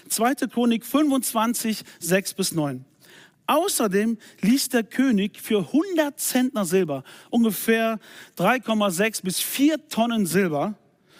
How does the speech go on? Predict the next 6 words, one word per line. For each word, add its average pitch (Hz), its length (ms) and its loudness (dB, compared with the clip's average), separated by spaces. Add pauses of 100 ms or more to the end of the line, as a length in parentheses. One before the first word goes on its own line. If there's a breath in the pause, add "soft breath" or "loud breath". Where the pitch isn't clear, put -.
(120 loud breath)
noch 202 300 0
hunderttausend 240 1000 -2
Söldner 175 760 -2 (340 soft breath)
aus 185 280 -2
dem 160 160 0
Nordreich, 190 680 -2